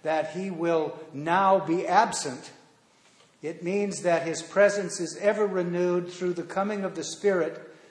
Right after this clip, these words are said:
to the community, both personally and corporately. So in the next two or three weeks, we're gonna talk a lot, a lot about how the Spirit renews itself in the community and how it continues to manifest itself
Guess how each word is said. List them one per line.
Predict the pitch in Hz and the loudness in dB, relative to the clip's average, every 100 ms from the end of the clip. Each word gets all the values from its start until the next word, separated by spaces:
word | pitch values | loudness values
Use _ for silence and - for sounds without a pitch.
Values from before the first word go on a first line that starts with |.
| _ | _
to | - | -12
the | 147 | -12
community, | 147 165 160 208 196 156 156 | -10 -10 -4 -2 0 -2 -4
both | 160 170 175 170 | 0 0 0 -4
personally | - 196 185 156 147 151 156 | -2 -2 -2 -8 -8 -8 -8
and | 151 143 131 | -8 -10 -6
corporately. | - 185 185 160 - 123 127 - _ _ - - - - | 0 0 -2 -12 -12 -14 -14 -20 _ _ -20 -18 -18 -20
So | - 170 165 | -8 0 2
in | 156 | 2
the | 165 | -2
next | 190 214 - - | -4 -4 -6 -6
two | 226 | -2
or | 208 | -2
three | 202 208 202 | 0 -2 -2
weeks, | 185 220 220 - | -2 -2 -4 -8
we're | 165 | -8
gonna | 175 170 | -4 -6
talk | 170 202 196 | -2 -2 0
a | 185 | -2
lot, | 175 175 - - | 0 0 -2 -6
a | 160 | -4
lot | 170 190 180 | 2 2 2
about | 170 160 | 0 0
how | 147 180 | 0 -2
the | 160 | -2
Spirit | 139 - - 214 196 190 - - - | -6 -8 -2 2 2 0 -4 -18 -10
renews | 160 165 165 196 233 214 139 | -4 -4 -2 -2 -2 -2 -4
itself | 143 - - 139 123 - - - _ _ - | -6 -8 -4 -2 -4 -8 -16 -20 _ _ -6
in | 165 165 | -4 -4
the | 147 | -6
community | - 147 156 143 123 - - _ _ _ _ _ _ _ - | -8 -6 -6 -6 -10 -14 -20 _ _ _ _ _ _ _ -8
and | 147 139 | -6 -2
how | 190 185 | 0 0
it | 180 | -2
continues | 175 165 214 214 196 175 | -6 -6 -6 -4 -4 -6
to | - | -6
manifest | 160 190 196 180 - 147 - | -4 -2 -2 -2 -4 -4 -6
itself | 143 - 147 143 147 - - | -12 -8 -4 -4 -4 -10 -20